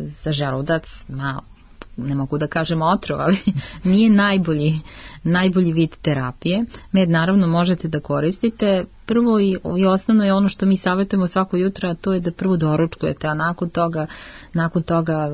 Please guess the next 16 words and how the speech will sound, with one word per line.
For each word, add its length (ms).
možete 460
da 140
uzmete 440
i 120
nešto 360
drugo 320
što, 380
što 200
volite. 480
Naravno, 480
ako 280
ste 180
vozač, 420
<laughs> 60
izbegavajte 720
alkohol. 540